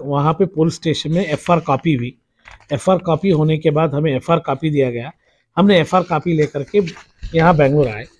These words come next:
और यहाँ पे जो हमारे ईओ साहब है और हमारे नोडल ऑफिसर है वो उसके insurance के लिए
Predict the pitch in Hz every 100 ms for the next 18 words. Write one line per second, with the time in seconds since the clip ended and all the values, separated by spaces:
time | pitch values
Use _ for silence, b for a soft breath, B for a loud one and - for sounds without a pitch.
0 | _ _ _ 185 185 151 147 170 208 220
1 | 170 170 151 160 180 147 156 175 165 165
2 | 147 143 156 151 143 151 147 156 170 131
3 | 131 127 120 185 - _ _ _ - 202
4 | 208 196 - 208 190 165 156 175 175 -
5 | - 156 160 220 247